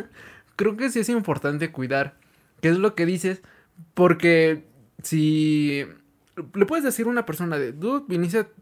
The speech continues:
tu proyecto, inicia tu negocio, hazlo", no importa, la persona va a decir, "Ah, no, está bien, lo voy a hacer, qué chido", pero si dices de, eh, "Dude, invierte todo tu dinero acá", y después lo invierte y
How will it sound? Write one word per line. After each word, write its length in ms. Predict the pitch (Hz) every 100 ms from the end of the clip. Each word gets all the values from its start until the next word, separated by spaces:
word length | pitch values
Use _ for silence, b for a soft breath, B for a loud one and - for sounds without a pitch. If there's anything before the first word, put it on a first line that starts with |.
| _ -
tu 140 | - -
proyecto, 420 | 143 202 233 233
inicia 280 | 196 196 196
tu 100 | 165
negocio, 520 | 131 175 233 311 330 _ b b b
hazlo", 520 | - 147 196 214 262 277 b b
no 60 | 165
importa, 420 | 165 185 180 208
la 120 | 208 180
persona 280 | 165 214
va 120 | 240 226
a 40 |
decir, 400 | 202 208 190 151
"Ah, 180 | - 262
no, 160 | 262 311
está 240 | - - 196
bien, 200 | 233 240
lo 80 |
voy 140 | 185 190
a 40 |
hacer, 260 | 170 214 220
qué 100 | -
chido", 280 | - 202 -
pero 180 | 139 131
si 120 | 143
dices 300 | 139 160 143
de, 180 | 127 - b b b b b b -
eh, 280 | 139 139 131
"Dude, 320 | 180 233 208 -
invierte 400 | 175 165 190 202
todo 220 | 180 214
tu 120 | - 160
dinero 300 | 156 175 175
acá", 380 | 170 226 285 b b b
y 80 | 151
después 340 | 160 156 180 196
lo 60 |
invierte 580 | 208 196 220 226 247 247
y 420 | - 160 156 151